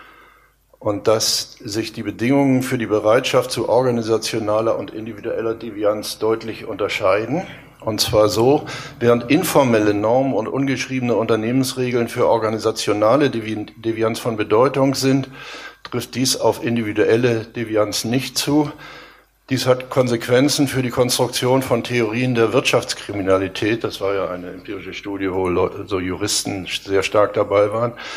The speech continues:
Äh, und diese Konsequenz, die gezogen wird, lautet eine Erweiterung um organisationale Faktoren erscheint sinnvoll.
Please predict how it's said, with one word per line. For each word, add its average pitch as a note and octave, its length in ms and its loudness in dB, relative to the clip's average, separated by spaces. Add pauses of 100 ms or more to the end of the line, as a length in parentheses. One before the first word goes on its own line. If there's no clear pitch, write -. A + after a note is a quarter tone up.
(600)
Äh, G#2 360 2 (500)
und A2 200 0
diese A#2 160 0
Konsequenz, B2 720 -2
die A2+ 180 -8 (240)
gezogen B2+ 400 -2
wird, A#2 140 0
lautet A#2+ 400 2
eine A2+ 160 2
Erweiterung B2 800 2 (800)
um A#2 160 0
organisationale A#2 1200 2
Faktoren B2 580 0
erscheint G#2+ 420 -2
sinnvoll. C3+ 600 0